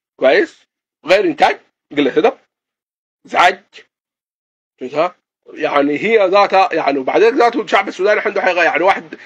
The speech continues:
عنده بنت في م-، مثلًا مغتربة في أوروبا ولا في أمريكا. أبوها وأخوانها عاوزينها تأكلها وتشربهم. كويس؟ وهي متزوجة قاعدة تحت راجل،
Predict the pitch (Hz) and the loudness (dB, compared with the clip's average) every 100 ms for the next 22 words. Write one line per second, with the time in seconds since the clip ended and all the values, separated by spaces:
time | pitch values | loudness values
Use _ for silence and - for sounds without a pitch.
0 | - - 208 208 - 175 151 147 147 139 | -16 -4 -2 -2 -4 -2 0 0 -2 -2
1 | 139 147 175 180 151 - 180 135 - _ | -2 0 -2 -2 -4 -2 -2 -2 -10 _
2 | _ _ _ _ _ _ 143 139 175 151 | _ _ _ _ _ _ 0 2 2 0
3 | 147 123 113 117 127 143 - _ _ _ | -2 -2 -6 -10 -8 -10 -12 _ _ _
4 | _ _ _ _ - 139 147 240 302 202 | _ _ _ _ -4 -4 -2 0 2 0
5 | - 233 262 214 226 302 294 320 - 381 | 2 0 2 0 0 0 2 2 0 0
6 | 370 - 269 359 311 226 - _ _ _ | 0 0 2 2 0 -2 -4 _ _ _
7 | _ _ _ _ _ _ _ _ _ _ | _ _ _ _ _ _ _ _ _ _
8 | _ _ - 170 208 196 247 330 294 269 | _ _ 0 0 0 0 2 4 2 0
9 | 233 196 - 170 - 170 - 143 170 294 | -6 -12 -10 -10 -10 -18 -12 -2 0 0
10 | 320 240 247 208 156 170 202 151 | 0 2 0 -2 -8 0 0 0